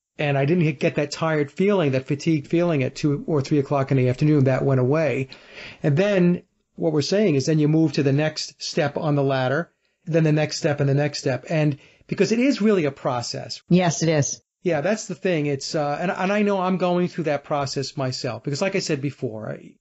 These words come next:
Speaker 1: folks, if I can do it, anybody can do it. But it, it is a process. And I want to reiterate that because it does take time for many folks to make their way down the path.
Speaker 2: Oh, yeah. Uh, I say that on that New Year's Eve I spoke about earlier, I went vegan overnight, but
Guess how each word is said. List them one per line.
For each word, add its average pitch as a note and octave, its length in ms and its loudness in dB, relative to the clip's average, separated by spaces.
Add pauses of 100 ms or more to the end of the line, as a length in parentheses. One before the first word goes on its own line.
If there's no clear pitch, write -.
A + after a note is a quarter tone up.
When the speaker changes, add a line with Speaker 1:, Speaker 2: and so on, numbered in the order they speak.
Speaker 1:
folks, C3+ 320 -6
if C3+ 140 -12
I F#3 160 -2
can E3+ 160 -2
do C3+ 220 0
it, B2+ 120 -6 (280)
anybody C3+ 520 -4
can - 140 -16
do A2 120 -16
it. - 160 -20 (360)
But E3 240 0
it, F#3+ 100 0
it F#3 140 4
is F3+ 180 2
a D#3 40 -2
process. B2+ 600 -4
And D3+ 100 -2
I D#3+ 40 2
want F#3 200 2
to D3+ 60 -2
reiterate E3 640 0
that C#3+ 240 -2
because D3 480 -2 (320)
it C3+ 160 -6
does F#3 240 0
take F3+ 300 -4
time D3 580 -2
for D3 140 -4
many D#3 240 0
folks C3+ 680 -4 (540)
to D#3 100 0
make D#3 200 2
their D3 140 2
way C3+ 220 2
down B2+ 220 -2
the A#2 60 -6
path. - 420 -4
Speaker 2:
Oh, G#3+ 120 2
yeah. D#3 260 4 (400)
Uh, D3+ 180 0 (540)
I A#3 460 0 (360)
say G#3 360 0
that E3 160 0
on E3+ 180 2
that D#3 140 0
New E3+ 120 4
Year's D#3+ 280 2
Eve D#3 140 2
I D3+ 80 2
spoke D#3 320 0
about D3 220 2
earlier, D#3 380 2
I D#3 80 2
went D3+ 240 2
vegan D3+ 300 4
overnight, D3+ 580 4
but - 260 0